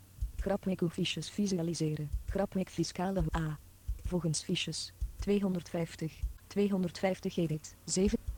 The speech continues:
Tweehonderdvijftig. Edit.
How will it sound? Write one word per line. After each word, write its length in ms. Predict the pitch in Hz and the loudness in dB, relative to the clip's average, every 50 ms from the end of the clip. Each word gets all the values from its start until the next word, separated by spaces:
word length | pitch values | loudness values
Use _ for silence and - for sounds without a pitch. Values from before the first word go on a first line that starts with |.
| - - - | 0 0 0
Tweehonderdvijftig. 920 | - 196 202 202 202 190 180 170 160 - - 170 165 - - - 165 160 - - - - - - - - - - - - - - - - - - - - - - - - - - - - - - - - - - - - - - - - - - - - | 2 2 4 4 4 2 2 0 -2 -2 -2 -2 -2 -2 -4 -4 -6 -6 -6 -8 -8 -6 -6 -6 -4 -6 -8 -8 -10 -4 -2 -2 -2 -2 -4 -20 -20 -20 -20 -20 -20 -20 -20 -20 -20 -20 -20 -20 -20 -20 -20 -20 -20 -20 -20 -20 -18 -18 -18 -18 -6 -2
Edit. 420 | 196 190 156 160 156 - - - | -2 0 0 -2 -6 -6 -8 -6